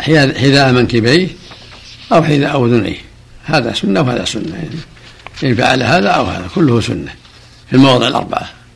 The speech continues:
عند الإحرام مع التكبير، وعند الركوع مع التكبير، وعند الرفع مع التسميع، وعند القيام من التشهد الأول إلى الرابع إلى الثالثة. نعم.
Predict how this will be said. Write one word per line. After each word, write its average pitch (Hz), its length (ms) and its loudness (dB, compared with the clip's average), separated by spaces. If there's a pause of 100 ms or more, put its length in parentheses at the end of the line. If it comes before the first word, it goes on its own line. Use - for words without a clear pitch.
(440)
عند 131 180 2
الإحرام 127 540 0
مع 113 140 -2
التكبير، 123 640 -2 (480)
وعند 131 280 0
الركوع 131 380 0
مع 120 180 -2
التكبير، 135 680 -2 (480)
وعند 135 280 0
الرفع 139 240 0
مع 127 180 -2
التسميع، 139 600 0 (840)
وعند 156 320 0
القيام 131 340 -2
من 131 60 -2
التشهد 123 300 -6
الأول 151 320 -4
إلى 139 160 0
الرابع 117 480 -4
إلى 131 160 2
الثالثة. 104 420 -4 (200)
نعم. 110 180 -4